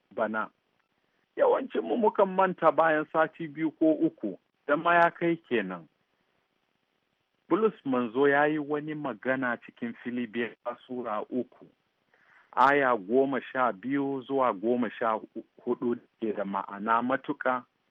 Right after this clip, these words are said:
game da yin kudurin rayuwa. Ya ce, "Ba cewa na riga na kai ga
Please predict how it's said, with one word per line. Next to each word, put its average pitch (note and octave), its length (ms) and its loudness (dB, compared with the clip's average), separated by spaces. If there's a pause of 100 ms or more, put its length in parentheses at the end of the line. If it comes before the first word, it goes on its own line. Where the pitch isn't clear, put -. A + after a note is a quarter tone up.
(800)
game A#2+ 280 2
da B2+ 100 0
yin A#2 380 0
kudurin A2 580 -4
rayuwa. E2 580 -8 (1900)
Ya D#3+ 300 6 (180)
ce, C3 300 2 (1000)
"Ba B2+ 220 4 (160)
cewa D#3+ 380 2
na C3 260 -2
riga A#2 420 -2
na G#2 200 0
kai A2+ 260 -2
ga - 340 -20